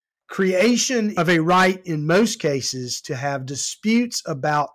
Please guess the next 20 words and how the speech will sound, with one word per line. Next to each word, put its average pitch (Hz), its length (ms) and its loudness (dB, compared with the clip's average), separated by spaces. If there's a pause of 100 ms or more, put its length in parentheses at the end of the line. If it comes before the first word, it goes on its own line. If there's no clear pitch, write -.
(120)
who 254 200 0
is 214 320 -2
eligible 185 600 0
to 165 80 -2
vote 139 500 -2 (480)
and 156 180 -6
the 147 60 -8
scope 165 560 0 (160)
of 147 240 -4
the 143 140 -2
bargaining 151 580 2
unit, 131 380 -6 (340)
to 160 100 -6
have 160 220 -2
disputes 247 480 -2
about 156 380 -4
that 175 240 -6
fundamental 233 640 2
question 147 500 -2
resolved 143 680 -2